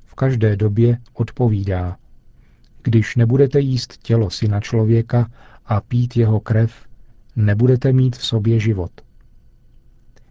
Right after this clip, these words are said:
I pro nás je to důvod zamyslet se nad tím,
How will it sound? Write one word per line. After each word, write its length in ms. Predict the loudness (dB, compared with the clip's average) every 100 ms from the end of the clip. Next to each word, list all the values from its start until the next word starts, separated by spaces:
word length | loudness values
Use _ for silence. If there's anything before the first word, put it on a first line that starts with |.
| _
I 120 | -2 0
pro 220 | 2 4
nás 360 | 4 2 -2
je 100 | -2
to 120 | 0 0
důvod 400 | 0 2 0 -2 -8 -20 -20 _ -2
zamyslet 540 | 2 2 2 0 -4
se 160 | -2 0
nad 200 | 0 -2
tím, 420 | -4 0 2